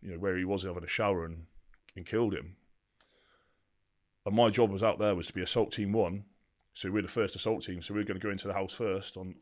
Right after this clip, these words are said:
on the assaults. So we stepped, we actually stepped away from what we were doing in the last Iraq tour on the cordons. We were actually gonna be assaulting the buildings as assault team one. Um, and I was gonna be the first person in the house on every op.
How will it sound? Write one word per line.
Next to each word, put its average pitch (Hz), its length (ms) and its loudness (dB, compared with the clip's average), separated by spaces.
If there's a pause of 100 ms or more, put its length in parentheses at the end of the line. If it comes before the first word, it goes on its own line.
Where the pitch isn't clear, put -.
on 92 100 -6
the 90 80 -4
assaults. 101 500 -2 (400)
So 104 180 -2
we 95 120 -2
stepped, - 300 -4
we 101 160 -2
actually 127 220 0
stepped - 260 -4
away 120 200 4
from 107 120 -6
what 101 100 -2
we 92 100 -6
were - 40 -10
doing 131 240 -2
in 90 80 -6
the 98 60 -6
last 110 240 -4
Iraq 92 240 -4
tour 90 240 -6 (880)
on 110 100 -2
the 92 60 -6
cordons. 95 440 0
We 101 60 -4
were 113 80 2
actually 95 360 -4 (340)
gonna 110 180 0
be 101 80 0
assaulting 107 320 0
the 95 60 -4
buildings 101 400 2
as 92 100 -4
assault 90 300 -4
team 92 180 -4
one. 92 240 0 (480)
Um, 85 460 -4
and 101 80 -2
I - 20 2
was 107 80 0
gonna 98 140 -4
be - 20 -6
the 87 60 -12
first 98 220 -2
person 95 280 -6
in 92 40 -8
the 90 60 -8
house 98 220 -4
on 87 80 -8
every 92 160 -2
op. - 180 0